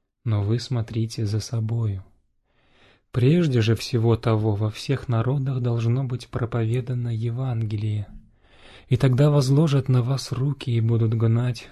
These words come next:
предавая вас в судилища, в синагоги и темницы.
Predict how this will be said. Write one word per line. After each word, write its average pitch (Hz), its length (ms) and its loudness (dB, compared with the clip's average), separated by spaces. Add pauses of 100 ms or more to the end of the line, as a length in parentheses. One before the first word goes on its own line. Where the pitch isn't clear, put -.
(100)
предавая 120 560 0
вас 117 220 -2
в - 80 -18
судилища, 117 720 -2 (180)
в - 60 -20
синагоги 123 720 2
и 117 40 -2
темницы. 127 760 0